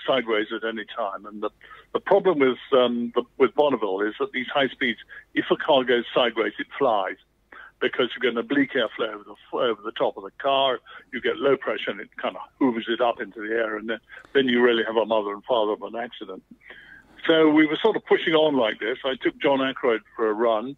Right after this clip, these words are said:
put him in the other cockpit, and we drove up to four hundred miles an hour. Uh, John wasn't very pleased after that. He said he'd never do it again. Um,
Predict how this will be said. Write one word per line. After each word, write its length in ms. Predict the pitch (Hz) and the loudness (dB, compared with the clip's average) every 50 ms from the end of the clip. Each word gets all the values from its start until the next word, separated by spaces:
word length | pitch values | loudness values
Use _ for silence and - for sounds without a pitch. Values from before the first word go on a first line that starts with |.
| _ | _
put 120 | - 139 131 | -6 -4 -4
him 100 | 120 117 | -4 -4
in 140 | 113 110 113 | -6 -6 -4
the 120 | 110 113 | -4 -2
other 140 | 113 110 113 | -2 -4 -6
cockpit, 440 | - - - - - - 131 - - _ - - - - - - _ _ - | -6 -6 -6 -6 -4 -6 -8 -8 -8 _ -20 -20 -20 -20 -20 -20 _ _ -2
and 260 | 127 120 120 120 120 | 0 0 2 2 2
we 100 | 123 117 | 0 0
drove 280 | - 135 135 127 117 | 2 2 2 4 4
up 160 | 123 - - - - | 2 0 0 -4 -10
to 80 | - 110 - | -12 -8 -2
four 160 | - 147 120 104 | 0 0 0 0
hundred 280 | 123 117 113 113 107 | 0 -4 -4 -6 -4
miles 220 | 113 110 107 107 - - | -2 -2 -2 -4 -4 -4
an 80 | 120 | -4
hour. 220 | 117 110 107 113 123 135 _ _ _ _ _ _ _ _ _ _ _ _ _ _ - - _ _ _ - - - _ - | -2 0 -2 -2 -4 -8 _ _ _ _ _ _ _ _ _ _ _ _ _ _ -20 -20 _ _ _ -20 -20 -16 _ 2
Uh, 220 | 123 127 127 123 127 120 | 4 4 6 6 4 2
John 480 | - 165 160 170 175 170 165 160 160 165 - - | 2 4 4 4 4 2 0 0 -2 -4 -2 -2
wasn't 340 | 147 139 147 160 156 - 143 | 0 4 4 4 2 2 2
very 180 | 127 135 135 127 | 2 4 4 2
pleased 380 | - - 143 127 117 - - | 2 0 -2 -2 -2 -4 -4
after 260 | 117 101 98 - - 123 | -4 -4 -4 -4 -4 -4
that. 120 | 117 104 101 - - | -2 -2 -4 -6 -10
He 200 | - - - 240 | -18 -8 -2 0
said 40 | 208 | 2
he'd 280 | 202 403 269 220 - 277 | 4 4 4 4 2 2
never 180 | 302 254 214 | 0 0 0
do 120 | - 330 262 | 0 0 0
it 140 | 226 190 - - | 0 0 0 -2
again. 320 | 269 - 131 - - - - - - - - - - - - - - _ _ _ _ _ _ _ _ _ _ _ _ _ - - - - - 131 139 - - | 0 0 0 2 0 0 0 -2 -4 -4 -4 -6 -6 -10 -10 -10 -10 _ _ _ _ _ _ _ _ _ _ _ _ _ -18 -16 -14 -12 -12 -12 -12 -10 -6
Um, 420 | - 131 131 139 143 147 143 143 | -4 -2 0 0 0 0 0 0